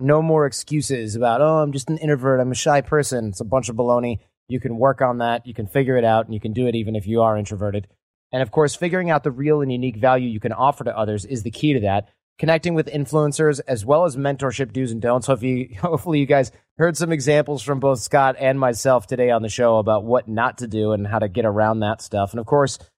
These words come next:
getting someone to like you using the Benjamin Franklin effect and the differences between meeting people in person versus online. This episode has a lot of gold. So I hope you guys enjoyed listening as much as I enjoyed recording. And of course, show feedback and guest suggestions.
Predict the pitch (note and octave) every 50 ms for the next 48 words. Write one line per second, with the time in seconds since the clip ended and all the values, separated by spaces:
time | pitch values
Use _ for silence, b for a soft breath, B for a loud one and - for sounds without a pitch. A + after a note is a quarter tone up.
0 | _ _ - C#3+ D3 D3 C#3+ - D#3+ C#3+ C#3 C3+ B2+ A#2+ B2+ C3 C3+ C3+ - D3+
1 | D#3+ D#3+ C#3 A#2+ A2+ G2 A2+ G#2+ G2+ F#2+ E2 E2 A#2 A#2 B2 A2+ A2 A2+ G#2+ G#2
2 | G2 - A2+ A2 A#2 A2 - C3 B2+ A#2+ G#2+ - - D3 D3+ F3 - - - -
3 | - B2+ A2+ A2 G2+ F#2+ D#3 E3+ D#3+ D#3+ F3 - - E3 D#3 C3 B2+ A#2 - C#3+
4 | C3+ B2+ B2 A#2+ A2+ G#2+ G2+ B2 C3 B2+ - A2+ G#2 G2 - C#3 C#3+ C#3 - C#3
5 | A#2+ A#2+ A2 G2+ G#2+ G#2 A2 G#2+ A2+ C3 C#3+ D3 D3 C#3+ C3 b b b b b
6 | _ - C3 - D#3+ D#3 D3+ - C#3+ - D3+ C#3 B2+ C3 C3+ B2 A#2 A#2+ A#2 B2
7 | B2+ A#2+ A#2 G#2 A#2 A#2 G#2+ G#2 G2 - - D3+ - - C#3+ C#3+ - C#3+ C#3+ C#3+
8 | C#3 A2+ C3 A#2+ G#2+ C3 C3 B2 B2+ - - B2 A#2+ D3+ D3 - - D#3 D#3 C#3+
9 | A2+ F#2 A#2+ B2 A2+ A#2+ A2 A#2+ A#2+ A#2 A2+ G#2 F#2 A#2 A#2 G2+ G2+ G2 - B2+
10 | C3 B2 A#2+ A2+ A#2+ A#2+ A2+ - - F#3 F3 D#3 - - F3 F3+ E3+ - - F3
11 | D#3 C#3+ D3+ D3 - C#3 B2 A2+ C3 C3+ C#3 - - - A2 G2+ C3 C3+ C3 A#2
12 | - C#3 B2 A2+